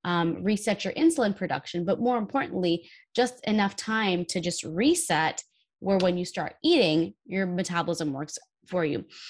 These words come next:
The other thing that most people are not aware of is s-, we kinda mentioned this earlier, snacking, you know, avoiding the snacks, but people are tend, tend to eat a lot more sugar, carbs, and fruit. Fruit is probably the healthiest,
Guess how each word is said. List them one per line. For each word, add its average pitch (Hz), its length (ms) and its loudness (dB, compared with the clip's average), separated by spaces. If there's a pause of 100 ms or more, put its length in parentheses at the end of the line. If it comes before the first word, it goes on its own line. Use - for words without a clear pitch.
(200)
The 220 220 6
other 359 260 6
thing 185 440 2
that - 140 -2
most 208 220 -2
people 196 240 -2
are 180 60 0
not 165 220 0
aware 139 360 -4
of 190 260 2 (400)
is 240 240 2 (460)
s-, - 140 -14 (140)
we 220 240 0
kinda 247 260 0
mentioned 220 240 0
this 208 100 -4
earlier, 180 480 0
snacking, 170 600 -4
you 165 80 0
know, 160 180 -2
avoiding 170 460 0
the 160 60 -2
snacks, - 480 -4
but - 240 0 (320)
people 294 280 0
are 285 180 4
tend, 226 380 -4
tend 220 180 -4
to - 120 -10
eat 214 140 -4
a - 80 -2
lot 180 420 0
more 170 580 0 (420)
sugar, 269 400 2
carbs, 202 460 0 (140)
and 214 180 2
fruit. - 500 -2 (140)
Fruit - 320 -2
is 254 100 0
probably 233 320 2
the 202 100 0
healthiest, 262 760 0